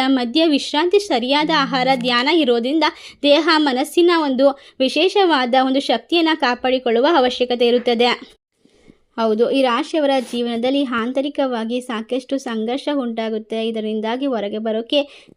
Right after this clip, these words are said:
ಧ್ಯಾನ ಮಾಡೋದು ತುಂಬ ಉತ್ತಮ. ಮನಸ್ಸಿನ ಸಮತೋಲನ ಪುನಃ ಸಾಧ್ಯವಾಗುವಷ್ಟು ಧಾರ್ಮಿಕ ಮತ್ತು ಆಧ್ಯಾತ್ಮಿಕ ಪರಿವರ್ತನೆಗೆ ಈ ಸಮಯದಲ್ಲಿ ಗಂಡಾಂತರಗಳನ್ನ ದೂರ ಮಾಡುವ ಸಾಧ್ಯತೆ ಇದೆ. ಜೀವಿತದ ಅತ್ಯಂತ ಆಳವಾದ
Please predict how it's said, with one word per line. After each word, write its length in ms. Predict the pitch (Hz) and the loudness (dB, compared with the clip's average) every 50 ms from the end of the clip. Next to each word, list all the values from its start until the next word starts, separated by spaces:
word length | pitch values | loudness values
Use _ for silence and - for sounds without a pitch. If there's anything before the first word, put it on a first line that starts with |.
| _ 214 | _ -6
ಧ್ಯಾನ 340 | 220 226 202 196 233 262 302 339 | -4 -2 -2 -2 -2 -2 0 0
ಮಾಡೋದು 440 | 320 302 262 233 220 208 208 247 254 | 0 0 -2 -2 -4 -4 -4 -4 -4
ತುಂಬ 360 | 254 247 226 220 214 208 214 240 | -4 -6 -6 -4 -4 -4 -4 -4
ಉತ್ತಮ. 420 | 262 233 214 - - 208 214 220 214 220 | -4 -6 -6 -6 -6 -4 -4 -2 -2 -2
ಮನಸ್ಸಿನ 520 | 220 226 214 208 220 262 285 - - 277 262 254 | -2 -4 -4 -4 -4 -6 -6 -6 -6 -6 -6 -6
ಸಮತೋಲನ 640 | 269 - 254 220 208 208 226 226 - 220 214 202 208 214 240 | -8 -10 -8 -8 -6 -8 -8 -6 -6 -6 -6 -4 -4 -6 -6
ಪುನಃ 440 | 247 - 233 220 208 240 254 302 302 | -8 -8 -6 -6 -6 -4 -6 -6 -6
ಸಾಧ್ಯವಾಗುವಷ್ಟು 1000 | 302 - 269 214 202 214 208 220 220 220 214 202 208 208 214 208 - - 294 311 - - - - _ - | -6 -8 -8 -6 -6 -6 -6 -6 -6 -6 -6 -6 -6 -8 -8 -6 -4 -4 -4 -4 -6 -10 -20 -20 _ -4
ಧಾರ್ಮಿಕ 400 | 240 233 214 226 262 285 320 311 339 | -2 -2 0 0 0 -2 -2 -2 -2
ಮತ್ತು 360 | 311 285 240 226 226 - 233 | -2 -2 -4 -4 -2 -2 -2
ಆಧ್ಯಾತ್ಮಿಕ 600 | 240 247 226 190 196 202 254 262 277 277 285 262 247 | 0 0 -2 -4 -4 -4 -4 -6 -4 -4 -6 -6 -6
ಪರಿವರ್ತನೆಗೆ 760 | 254 254 226 202 202 214 220 214 220 220 208 196 202 208 226 | -6 -6 -6 -6 -4 -4 -4 -6 -6 -6 -6 -6 -6 -4 -4
ಈ 160 | 254 247 233 226 | -4 -4 -6 -8
ಸಮಯದಲ್ಲಿ 680 | 233 - 220 185 202 220 240 269 262 254 226 220 220 | -8 -10 -10 -8 -8 -6 -6 -6 -4 -4 -4 -4 -6
ಗಂಡಾಂತರಗಳನ್ನ 840 | 220 220 190 196 202 208 214 233 254 262 247 226 220 208 190 202 208 226 220 | -6 -6 -6 -6 -6 -6 -8 -8 -8 -6 -6 -6 -4 -4 -6 -6 -6 -6 -6
ದೂರ 180 | 226 220 220 226 247 | -6 -4 -4 -4 -4
ಮಾಡುವ 380 | 247 240 214 202 202 202 202 | -4 -6 -6 -6 -6 -6 -6
ಸಾಧ್ಯತೆ 520 | 240 - - 226 202 202 196 202 196 - 226 | -8 -8 -8 -10 -8 -8 -6 -8 -8 -6 -6
ಇದೆ. 260 | 214 226 196 214 208 - - - - - - _ 196 | -6 -4 -2 -2 -2 -4 -4 -8 -18 -20 -20 _ -6
ಜೀವಿತದ 420 | - 269 294 330 370 320 302 254 247 247 254 | -2 0 2 2 2 2 0 0 2 0 0
ಅತ್ಯಂತ 440 | 254 233 233 - - 233 220 214 226 226 233 | -2 -4 -6 -6 -6 -6 -4 -4 -6 -4 -2
ಆಳವಾದ 480 | 220 202 233 262 302 311 294 247 226 | -2 0 0 0 -2 -2 -2 -2 -2